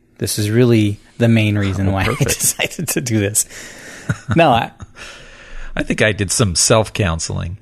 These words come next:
Speaker 2: and have, I've figured this out now, but it, it took me, you know,
Speaker 1: took you a
Speaker 2: eighteen
Speaker 1: damn long
Speaker 2: years.
Speaker 1: time. And I'm guilty of it too, but I think over the last several years, I've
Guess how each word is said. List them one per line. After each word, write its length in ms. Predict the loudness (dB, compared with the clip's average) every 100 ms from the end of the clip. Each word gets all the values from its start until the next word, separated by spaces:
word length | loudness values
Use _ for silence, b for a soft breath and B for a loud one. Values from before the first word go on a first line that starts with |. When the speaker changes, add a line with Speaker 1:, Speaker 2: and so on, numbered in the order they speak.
| b b b b
Speaker 2:
and 300 | -6 -4 -4
have, 280 | -6 -12 -18 -18 -6
I've 280 | -2 -2 -2
figured 420 | -4 -2 -2 -2
this 180 | -2 0
out 240 | 0 -2 -8 -8
now, 420 | 0 2 0 -4 -10 _ -10
but 280 | -6 -6 -6 _ b b b b b b -20 -8
it, 300 | -4 -4 -6
it 160 | -6 -2
took 200 | -2 -2
me, 320 | -2 -2 -4 -10 -10
you 140 | -4
know, 80 | -2
Speaker 1:
took 160 | -2 0
you 60 |
a 20 | -2
Speaker 2:
eighteen 80 | 0 0
Speaker 1:
damn 160 | 2 2
long 200 | 2 2
Speaker 2:
years. 100 | 0
Speaker 1:
time. 340 | -2 -2 -6 -16 _ B B B B _ _ _ B B B -2
And 260 | 2 2 2
I'm 200 | 2 4
guilty 320 | 4 2 2
of 100 | 2
it 120 | 0
too, 220 | 0 2 4
but 120 | 4
I 80 | 4
think 340 | 4 4 6
over 420 | 4 4 2 2
the 100 | 2
last 340 | 2 2 0 2
several 300 | 2 2 0
years, 260 | 0 0
I've 260 | -2 -4